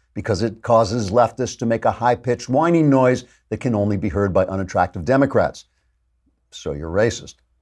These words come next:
You see, leftists like to call conservatives racist during election times and,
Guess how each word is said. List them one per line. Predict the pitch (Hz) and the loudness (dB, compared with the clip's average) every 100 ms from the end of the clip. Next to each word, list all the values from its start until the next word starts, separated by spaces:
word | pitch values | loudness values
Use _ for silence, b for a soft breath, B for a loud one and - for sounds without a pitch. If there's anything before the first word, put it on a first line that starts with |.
| B B B | B B B
You | |
see, | 147 220 214 220 | 2 2 2 -2
leftists | - 247 262 254 196 | -4 -4 -2 -2 2
like | 165 | 2
to | - | 0
call | - 123 | 2 2
conservatives | 127 113 - 101 87 78 73 | 2 -2 -2 -2 -2 -4 2
racist | 135 127 113 - | 2 2 -4 -4
during | 117 | -2
election | 95 117 220 160 | 2 2 2 0
times | 147 151 151 269 b b _ | 2 2 2 0 b b _
and, | 92 90 | -10 -8